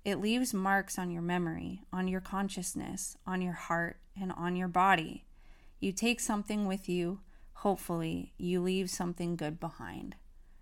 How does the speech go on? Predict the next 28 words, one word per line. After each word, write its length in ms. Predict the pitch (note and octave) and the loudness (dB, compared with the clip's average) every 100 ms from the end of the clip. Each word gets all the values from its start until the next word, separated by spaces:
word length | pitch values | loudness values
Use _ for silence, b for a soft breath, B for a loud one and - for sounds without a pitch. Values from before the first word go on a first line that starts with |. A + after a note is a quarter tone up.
| B B B B | B B B B
<sighs> 1120 | B B B - - - - - - - - | B B B -20 -20 -20 -20 -20 -18 -12 -4
I 60 | |
think 200 | F#3+ G#3 | 0 2
that's 220 | G3+ G3 - | 2 0 -2
such 400 | - G3+ G3+ G#3 | 0 0 0 2
a, 440 | G3 F3+ F3+ - - | 2 4 2 -2 -2
a 160 | E3+ - | -4 -4
poignant 580 | - G#3+ G#3+ G#3+ A3+ - | -6 0 2 2 0 -6
quote 400 | - G3 F3 - - - - - | -2 0 0 -2 -14 -20 -16 -8
to 120 | F3+ | -2
reflect 520 | F3+ F3 - F3 E3+ | -2 -2 -2 -4 -4
upon 520 | F3 - D#3+ D#3+ D#3 - | -10 -4 -2 0 -2 0
after, 680 | E3 E3 - E3 D#3+ E3 - - | 0 2 0 0 0 -2 -6 -8
you 120 | F#3+ | -4
know, 160 | E3+ E3+ | -4 -2
talking 440 | - F#3 F#3 F#3 | 0 0 0 -4
about 420 | F3+ F3 F3 F3 - | 0 2 2 0 -4
all 680 | F3 F3 F#3 F#3+ G3 F#3+ G3 F#3+ | 0 6 6 8 6 4 0 -2
the 340 | F#3+ G3+ G3+ | 0 2 2
uncomfortable 640 | F#3+ G3+ - G#3 A#3 A3+ A#3 | 2 0 0 0 2 0 0
things 640 | A#3+ C4 C#4 G#3+ F#3+ F#3 | 2 6 6 4 0 -2
that 200 | F#3+ F#3 | -2 0
happen 340 | F#3 F#3 F#3+ | -2 0 -2
while 180 | F#3 F3+ | 2 2
you're 180 | F3 F3 | 2 -2
traveling. 600 | - - F3+ - - G#3+ B B B B B B B B B B | -2 -2 -2 -6 -8 -10 B B B B B B B B B B
So 200 | - A#3+ | 0 6
again, 640 | A3 G#3+ G#3+ G#3+ G#3+ G#3+ | 6 8 4 6 4 0